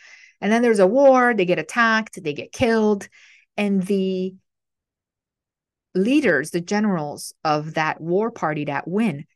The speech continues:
take the axe, build a statue to Zeus, and stick that axe in Zeus' hand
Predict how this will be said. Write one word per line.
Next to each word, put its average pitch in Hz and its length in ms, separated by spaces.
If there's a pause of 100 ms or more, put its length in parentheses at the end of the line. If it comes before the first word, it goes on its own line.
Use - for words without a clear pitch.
(180)
take 311 400
the 185 140
axe, - 640 (640)
build 339 320
a 381 80
statue 269 420
to 254 160
Zeus, 208 540 (400)
and 151 200
stick - 580
that 285 180
axe - 580
in 202 180
Zeus' 196 380
hand 180 480